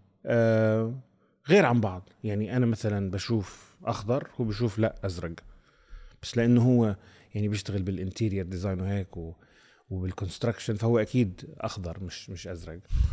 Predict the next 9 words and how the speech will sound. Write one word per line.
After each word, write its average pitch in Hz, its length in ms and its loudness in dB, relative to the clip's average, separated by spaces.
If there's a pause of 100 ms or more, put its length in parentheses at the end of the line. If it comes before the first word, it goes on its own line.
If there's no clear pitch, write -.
<laughs> - 320 -4
لأنه 113 220 4
هو 117 160 4
دايمًا 107 260 4
صح. - 360 -6 (460)
آه، 98 180 -2 (260)
فيما 135 180 8
يتعلق 143 380 8
بالألوان. 98 400 2